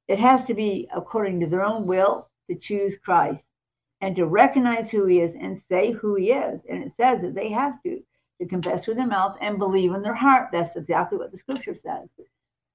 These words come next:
And I know great men and women of God that give their whole lives to do nothing to go, but go out and give people words. Uh, evangelists and even pastors, teachers, they, they're out there sharing truth about Christ.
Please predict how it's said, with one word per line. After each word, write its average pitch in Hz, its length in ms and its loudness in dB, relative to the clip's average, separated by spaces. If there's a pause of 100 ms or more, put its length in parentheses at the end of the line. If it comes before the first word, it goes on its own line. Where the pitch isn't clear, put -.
(320)
And 208 120 0
I 262 80 8
know 294 200 4
great 226 240 4
men 208 140 -4
and 202 120 -8
women 190 220 -4
of 175 80 -4
God 226 260 6
that 190 120 0
give 190 160 0
their 202 120 2
whole 240 320 4
lives 226 420 8
to 180 80 -12
do 190 140 -4
nothing 190 580 -2
to 170 60 -4
go, 170 360 -4
but 170 220 -4
go 175 200 0
out 208 200 4
and 180 200 -8
give 226 300 -2
people 185 440 -6
words. 175 500 0 (440)
Uh, 175 280 0 (240)
evangelists 208 920 -2
and 156 280 -6
even 202 320 -8
pastors, 202 680 -4
teachers, 233 440 -4
they, 190 220 -4 (160)
they're 190 260 -4
out 240 320 4
there 180 340 -4 (320)
sharing 247 540 2
truth 214 300 -6
about 190 320 0
Christ. 240 560 0